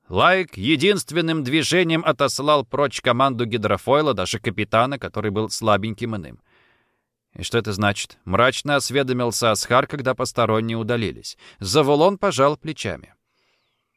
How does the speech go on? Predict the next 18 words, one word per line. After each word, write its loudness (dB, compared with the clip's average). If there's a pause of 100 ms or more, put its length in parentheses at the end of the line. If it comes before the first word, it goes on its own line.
(240)
Ну, -14
похоже, -6 (800)
эмиссары 0
Гессера -6 (360)
приступили -2
к -12
активным -6
действиям. -14 (340)
Прерывая 6
его, 4
запиликал 2
вызов 0
резервного 2
аналогового 2
мобильника 0
Ефима. -2 (320)
«Алло! 4 (600)
Что?» 6